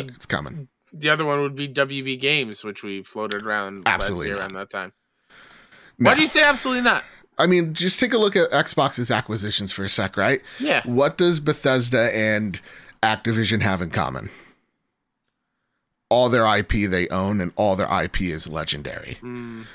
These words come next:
Speaker 1: With W B Games, you're talking about, "Oh, we're gonna also buy Discovery." Right?
Speaker 2: That's
Speaker 1: So, like,
Speaker 2: fair.
Speaker 1: we're,
Speaker 2: That's
Speaker 1: that's
Speaker 2: fair.
Speaker 1: transmedia
Speaker 2: That's
Speaker 1: shit.
Speaker 2: a good point. That's a good point that I, I didn't, didn't
Speaker 1: Nobody
Speaker 2: put
Speaker 1: wants
Speaker 2: two, two in my
Speaker 1: Rocksteady
Speaker 2: head.
Speaker 1: without Batman. <laughs>
Speaker 2: I mean,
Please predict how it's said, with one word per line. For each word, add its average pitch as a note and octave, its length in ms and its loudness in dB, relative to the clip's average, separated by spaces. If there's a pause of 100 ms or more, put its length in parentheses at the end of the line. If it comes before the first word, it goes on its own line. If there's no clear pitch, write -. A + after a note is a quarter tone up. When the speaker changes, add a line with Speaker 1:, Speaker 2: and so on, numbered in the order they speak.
Speaker 1:
With G#2+ 360 0
W C3 340 2
B A#2+ 180 2
Games, G2+ 320 0
you're F#2 100 -2
talking F#2+ 300 0
about, E2+ 260 0
"Oh, A2+ 140 4
we're G2+ 160 0
gonna G2+ 240 -2
also G2 380 -2
buy F2+ 180 0
Discovery." D#2+ 680 -4 (1040)
Right? E2+ 360 0
Speaker 2:
That's B2 140 0
Speaker 1:
So, A#2 80 4
like, A#2 120 4
Speaker 2:
fair. B2 220 4
Speaker 1:
we're, A#2 180 2
Speaker 2:
That's B2+ 300 2
Speaker 1:
that's A#2+ 280 2
Speaker 2:
fair. D#3 100 4
Speaker 1:
transmedia A#2 800 0
Speaker 2:
That's C#3+ 120 4
Speaker 1:
shit. - 160 4
Speaker 2:
a A#3 40 4
good G#3+ 160 0
point. G#3+ 260 4
That's F#3 180 4
a D#3 40 -8
good F#3+ 140 2
point G3 200 4
that E3+ 140 6
I, D#3 280 2
I D#3+ 40 0
didn't, C#3+ 520 -4 (420)
didn't C3+ 260 0
Speaker 1:
Nobody A3 340 6
Speaker 2:
put A3 60 4
Speaker 1:
wants G#3 200 4
Speaker 2:
two, G#3 80 2
two G3+ 60 6
in G#3 60 4
my G3+ 60 2
Speaker 1:
Rocksteady G3 220 4
Speaker 2:
head. F#3 80 4
Speaker 1:
without F#3 500 2
Batman. F#3 540 4
<laughs> - 1300 -12
Speaker 2:
I E4 200 4
mean, E4 340 6